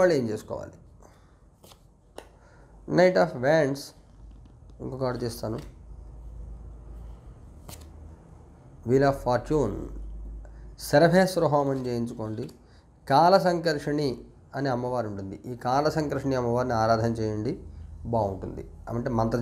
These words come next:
జపమే మీరు చేయొచ్చు, లేదు చేయించుకోవచ్చు, ఆ జపం చేసుకోండి, మీకు బాగుంటుంది. పునర్వసు వాళ్ళు ఏం చేయాలి? మీరేమీ చేయక్కర్లేదు, ప్రత్యేకమైన పరిహారం మీకు ఏం అక్కర్లేదు, already మీరు చేసుకుంటున్న పూజలు మీకు చాలు,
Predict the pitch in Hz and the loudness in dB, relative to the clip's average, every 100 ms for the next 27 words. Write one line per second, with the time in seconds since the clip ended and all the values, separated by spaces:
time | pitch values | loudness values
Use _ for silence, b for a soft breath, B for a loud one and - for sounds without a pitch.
0 | 120 123 143 139 139 - 120 120 120 127 | 2 2 2 2 0 -2 -2 0 0 0
1 | 135 143 147 127 117 117 117 104 101 - | 0 -2 0 0 0 0 -2 -4 -4 -4
2 | 320 - B B B B 127 120 117 120 | -4 -6 B B B B 0 2 2 2
3 | 117 110 123 196 180 110 95 87 90 - | 2 0 0 0 2 0 -2 -6 -10 -14
4 | - - - - - - b b - - | -18 -20 -20 -20 -20 -20 b b -2 6
5 | 196 208 165 165 175 151 110 104 - - | 8 8 4 4 4 2 0 -2 -4 -8
6 | - b b b b b b - - - | -16 b b b b b b -20 -20 -20
7 | _ _ _ _ _ _ _ - - _ | _ _ _ _ _ _ _ -20 -20 _
8 | _ - - - - - - - - - | _ -20 -20 -20 -20 -20 -20 -20 -20 -20
9 | _ _ - 147 139 135 143 143 135 139 | _ _ -4 2 4 4 4 2 4 4
10 | - 147 139 120 120 139 131 123 131 131 | 2 0 0 -2 0 2 2 2 2 0
11 | 123 120 120 113 - 131 127 120 - 110 | -2 -2 0 -2 0 0 0 0 -2 -2
12 | 113 131 127 123 123 117 131 123 117 131 | -2 -2 -4 -2 -2 -2 -2 -4 -2 0
13 | 139 135 127 123 120 | 2 2 0 0 0